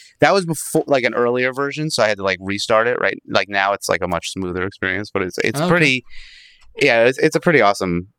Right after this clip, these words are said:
Speaker 1: little product.
Speaker 2: I
Speaker 1: Um,
Speaker 2: figured you either had a cloud O B S solution
Speaker 1: Mm-hmm.
Speaker 2: or you had set up the router for Cognitive Dissonance's streaming machine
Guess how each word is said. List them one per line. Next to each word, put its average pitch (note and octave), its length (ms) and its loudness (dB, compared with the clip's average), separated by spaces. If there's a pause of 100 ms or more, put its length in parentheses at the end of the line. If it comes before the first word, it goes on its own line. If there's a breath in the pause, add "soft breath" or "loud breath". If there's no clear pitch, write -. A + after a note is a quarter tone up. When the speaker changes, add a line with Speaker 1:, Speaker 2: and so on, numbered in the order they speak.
(200)
Speaker 1:
little E2+ 440 0 (440)
product. E2+ 480 -2 (240)
Speaker 2:
I E2+ 440 0
Speaker 1:
Um, - 80 -6
Speaker 2:
figured G3 480 0
you D3+ 140 -2
either F3+ 320 -2
had D#3+ 180 -2
a C#3+ 80 0
cloud C#3 480 0
O C3 140 4
B B2 180 -2
S A#2+ 420 -2
solution C#3 680 -4
Speaker 1:
Mm-hmm. - 140 -8
Speaker 2:
or B2+ 600 4 (260 soft breath)
you C3 400 2
had A#2 520 0
set - 380 0
up C3+ 300 2
the C3 140 -2
router B2 540 0
for A#2+ 160 -8
Cognitive A#2 400 -2
Dissonance's A#2 760 -12
streaming A#2+ 760 -4 (100)
machine A2 640 -6